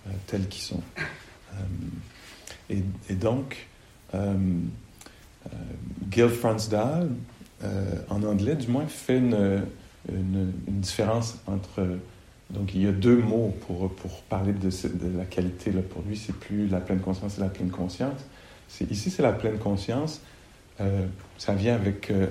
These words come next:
intention, intention. Je pense que je lisais dernièrement une, une définition de la pleine conscience par John. Et John. God, John.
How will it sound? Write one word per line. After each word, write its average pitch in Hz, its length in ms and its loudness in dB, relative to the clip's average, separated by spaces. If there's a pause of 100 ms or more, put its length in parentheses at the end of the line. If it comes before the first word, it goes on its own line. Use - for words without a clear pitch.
intention, 107 600 0 (280)
intention. 98 500 -2 (280)
Je - 120 -16
pense 101 160 -2
que - 80 -4
je 95 140 0
lisais 98 300 0
dernièrement 101 500 4
une, 95 400 2 (880)
une 95 380 2 (120)
définition 101 580 0
de 104 100 4
la 98 100 6
pleine 101 240 0
conscience 98 500 -2
par 92 320 -2 (200)
John. 98 160 -4 (1500)
Et 160 1080 -2
John. 107 280 2 (3250)
God, 113 320 0 (160)
John. 101 200 -2